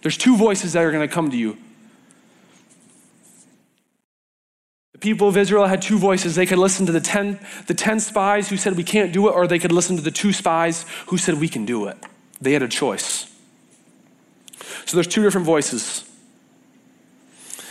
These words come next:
So let's, let's put ourselves in the role of the Israelites. We're sitting here. We, we don't actually have, we haven't seen the, the promised land. We only read about it. We only,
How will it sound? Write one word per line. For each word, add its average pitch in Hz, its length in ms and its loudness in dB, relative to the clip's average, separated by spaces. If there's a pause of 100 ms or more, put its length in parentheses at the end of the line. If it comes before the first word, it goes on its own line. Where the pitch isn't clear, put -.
(140)
So - 120 0
let's, 190 240 0
let's 165 160 0
put 233 140 2
ourselves 208 380 2
in 190 40 0
the 190 80 2
role 185 200 4
of 170 60 0
the 160 60 4
Israelites. 156 560 2
We're 151 120 0
sitting 156 280 -2
here. 160 240 0
We, 160 180 2
we 165 220 -2
don't 170 140 2
actually 165 320 0
have, 147 380 -2
we 160 100 0
haven't 165 200 -2
seen 185 300 0
the, 160 120 2
the 135 140 -6
promised 139 400 -2
land. 135 200 0
We 160 80 4
only 151 280 0 (160)
read 170 260 2
about 143 260 2
it. 139 80 -4
We 165 100 0
only, 160 320 2